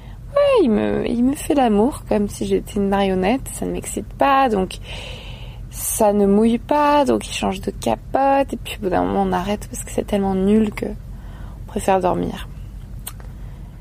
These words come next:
Et puis, euh, le lendemain, il faut que je retrouve mes parents. C'était pas du tout prévu que je, je découche, puisqu'on est, mes parents ont pris une chambre d'hôtel. Mais je crois qu'à l'hôtel, il y avait même pas de place pour moi, de toute façon.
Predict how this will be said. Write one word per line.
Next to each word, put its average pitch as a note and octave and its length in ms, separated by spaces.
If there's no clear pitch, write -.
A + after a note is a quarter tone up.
Et B3 160
puis, B3 680
euh, G#3 360
le G3+ 300
lendemain, G#3+ 760
il - 40
faut - 140
que F#3 80
je G3 80
retrouve F#3+ 380
mes F3 140
parents. A3 520
C'était A3+ 240
pas G3+ 140
du F#3 100
tout - 160
prévu F#3+ 600
que G3+ 100
je, - 340
je - 60
découche, - 840
puisqu'on F#3 320
est, F3 280
mes - 100
parents - 320
ont - 80
pris - 180
une F#3 80
chambre F#3+ 220
d'hôtel. C4 480
Mais - 340
je - 80
crois A#3+ 140
qu'à A3+ 100
l'hôtel, F#3+ 240
il G#3 60
y - 20
avait F3 120
même F3 120
pas F#3+ 80
de F#3 60
place - 240
pour - 160
moi, F#3 120
de - 60
toute - 80
façon. A3 460